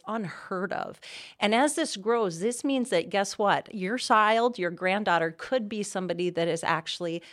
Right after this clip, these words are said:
a victim of this. And where do we get as a community where if it doesn't personally affect us, that we're not gonna do something about it? And I think the biggest challenge as well for people within the community is, um, "I wanna do something, but I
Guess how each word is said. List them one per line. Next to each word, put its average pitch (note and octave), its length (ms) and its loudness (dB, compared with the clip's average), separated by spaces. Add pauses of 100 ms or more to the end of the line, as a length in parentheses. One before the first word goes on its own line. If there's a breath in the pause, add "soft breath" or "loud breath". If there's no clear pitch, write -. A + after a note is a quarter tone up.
(100)
a F3+ 140 2
victim F3+ 440 -2
of - 180 -4
this. - 440 -4
And F#3+ 260 0 (320 loud breath)
where A#3 160 0
do F#4 80 2
we F4 140 4
get A3 240 2
as G#3+ 140 4
a G3 60 0
community F#3+ 720 2
where E3 420 0
if F#3+ 160 -4
it F#3 120 -2
doesn't G3+ 320 -2
personally F#3+ 680 -4
affect F#3 560 -2
us, D#3+ 300 0 (400 loud breath)
that G3 160 0
we're G#3+ 100 2
not B3 220 2
gonna G#3 180 2
do F#3 180 2
something E3 400 -2
about D#3+ 360 6
it? - 120 0
And A3 80 -4
I A#3 120 4
think E4 240 -2
the A3+ 100 4
biggest G3+ 480 0
challenge F3+ 400 -4
as E3+ 180 0
well F3 300 2
for F#3 180 -4
people F#3 360 -4
within F3 320 -2
the E3 80 -4
community F#3 640 -4
is, D#3+ 400 -4 (500 loud breath)
um, G3+ 240 2
"I G#3 80 0
wanna G#3+ 300 2
do G#3 180 -2
something, F#3 380 -2
but E3 120 0
I E3+ 100 2